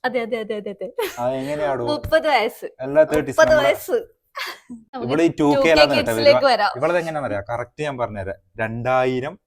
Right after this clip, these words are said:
Speaker 2: ജനുവരിയിലാണ് ജനിക്കുന്നത്. രണ്ടായിരം ജനുവരി.
Speaker 1: അപ്പൊ ഇപ്പൊ കണക്ക് കൂട്ടി എനിക്ക് എത്ര
Speaker 2: അത്
Speaker 1: വയസ്സുണ്ടാവും?
Speaker 2: ബോർഡറിലാണ്.
Speaker 1: രണ്ടായിരത്തി ഇരുപത്തഞ്ചായി.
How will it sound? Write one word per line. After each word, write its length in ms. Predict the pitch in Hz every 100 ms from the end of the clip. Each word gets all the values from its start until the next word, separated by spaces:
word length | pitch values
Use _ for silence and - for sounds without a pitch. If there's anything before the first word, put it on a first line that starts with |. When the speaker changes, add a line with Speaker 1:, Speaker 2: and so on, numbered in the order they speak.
| _
Speaker 2:
ജനുവരിയിലാണ് 840 | 95 98 101 113 123 123 117 110 95
ജനിക്കുന്നത്. 500 | 92 78 85 76 - _ _ _ _ _
രണ്ടായിരം 460 | 87 107 110 110 101
ജനുവരി. 420 | 95 90 92 85 -
Speaker 1:
അപ്പൊ 200 | 262 320
ഇപ്പൊ 200 | 247 311
കണക്ക് 220 | 294 254 214
കൂട്ടി 240 | 254 240
എനിക്ക് 200 | 233 226
എത്ര 160 | 233 233
Speaker 2:
അത് 80 |
Speaker 1:
വയസ്സുണ്ടാവും? 520 | 208 208 143 160 214 220
Speaker 2:
ബോർഡറിലാണ്. 420 | - - - 202
Speaker 1:
രണ്ടായിരത്തി 340 | 247 254 254
ഇരുപത്തഞ്ചായി. 680 | 226 220 233 202 214 185